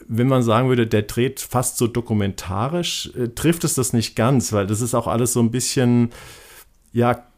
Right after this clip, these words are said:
quälend, intensiv, langsam und trotzdem drastisch, was er macht. Und d-, dafür finde ich das super. Und ich finde es auch gut, dass sich diese How to Sell Drugs Fast Online, äh, Macher, die ja schon so ein bisschen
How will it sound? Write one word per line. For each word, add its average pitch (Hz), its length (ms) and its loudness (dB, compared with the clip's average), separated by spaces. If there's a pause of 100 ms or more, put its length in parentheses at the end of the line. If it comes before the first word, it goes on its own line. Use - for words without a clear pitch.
quälend, 170 1120 4
intensiv, 139 1300 2
langsam 151 640 2
und 120 140 2
trotzdem 127 680 0
drastisch, 110 640 -2
was 90 160 -4
er 90 160 -6
macht. 82 420 -6
Und 95 500 -4
d-, 101 100 -8
dafür 107 440 2
finde 113 260 -2
ich - 120 -8
das - 200 -6
super. 156 420 -4
Und 113 260 -4 (480)
ich - 80 -6
finde 147 160 4
es 143 60 4
auch 135 180 6
gut, 151 160 4
dass 127 120 4
sich 117 140 -2
diese 113 300 2
How 123 120 4
to 117 120 0
Sell 123 420 0
Drugs - 460 -2
Fast - 600 -2 (460)
Online, 139 680 0
äh, - 300 -6
Macher, 127 420 2
die 120 100 -2
ja 113 120 2
schon 120 200 0
so 117 80 0
ein 110 80 -2
bisschen 120 380 -2